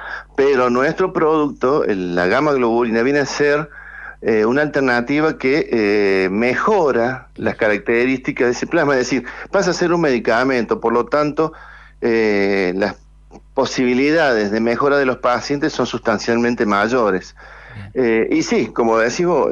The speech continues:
Speaker 1: eh, a ver, eh, co-, y como le acabo de decir, el plasma es nuestra materia prima, por lo tanto, eh, invitamos a la, a toda la comunidad,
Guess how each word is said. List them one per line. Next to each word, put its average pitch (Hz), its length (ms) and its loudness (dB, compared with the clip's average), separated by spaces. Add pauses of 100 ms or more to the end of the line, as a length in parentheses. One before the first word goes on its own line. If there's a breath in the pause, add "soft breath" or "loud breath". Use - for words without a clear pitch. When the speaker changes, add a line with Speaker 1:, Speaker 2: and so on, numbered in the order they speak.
(120)
Speaker 1:
eh, 98 500 2
a 101 60 2
ver, 90 180 -2 (140)
eh, 87 480 -2
co-, 110 140 0
y 107 140 0
como 95 520 0
le 92 120 -2
acabo 120 260 0
de 113 100 2
decir, 123 260 -2 (420 loud breath)
el 107 140 0
plasma 156 320 0
es 139 60 2
nuestra 120 240 -2
materia 117 360 0
prima, 143 300 0
por 107 120 -4
lo 101 140 0
tanto, 123 520 0 (420 loud breath)
eh, 95 640 0
invitamos 101 600 0
a 85 40 0
la, 82 240 -4 (280 loud breath)
a 90 160 -2
toda 107 260 0
la 104 100 -2
comunidad, 98 580 0